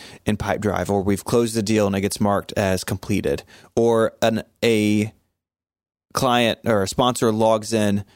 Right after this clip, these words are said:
to FreshBooks, or someone pays us in FreshBooks, or we have a Stripe payment come through.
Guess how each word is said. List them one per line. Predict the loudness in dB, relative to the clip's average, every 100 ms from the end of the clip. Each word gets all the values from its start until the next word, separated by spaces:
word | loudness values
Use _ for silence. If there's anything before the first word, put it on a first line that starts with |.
| -8
to | -4
FreshBooks, | -2 -2 -2 -4 -2
or |
someone | -2 0 0
pays | 0 0
us | -2
in | -2
FreshBooks, | -2 -4 -2 -4 -4 -2
or | 0 2 0 -2 -20 -20 -6
we | 0
have | 0
a | 0
Stripe | 0 0 2
payment | 2 2 0
come | -2 -2
through. | 0 -2